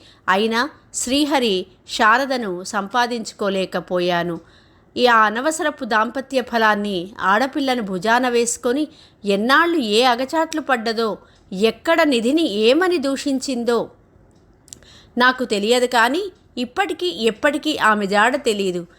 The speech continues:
అని పరితాపం తెలుపుతూ కథను ముగింపచేస్తాడు.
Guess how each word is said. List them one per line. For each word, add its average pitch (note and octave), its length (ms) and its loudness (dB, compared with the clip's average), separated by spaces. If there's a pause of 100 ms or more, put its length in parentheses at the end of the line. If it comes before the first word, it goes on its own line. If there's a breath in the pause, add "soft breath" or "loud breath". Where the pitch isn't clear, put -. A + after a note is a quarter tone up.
(180 soft breath)
అని G#3 480 -2
పరితాపం C4 560 2
తెలుపుతూ G#3+ 580 -4 (300 soft breath)
కథను A#3 600 0
ముగింపచేస్తాడు. G3+ 1080 -2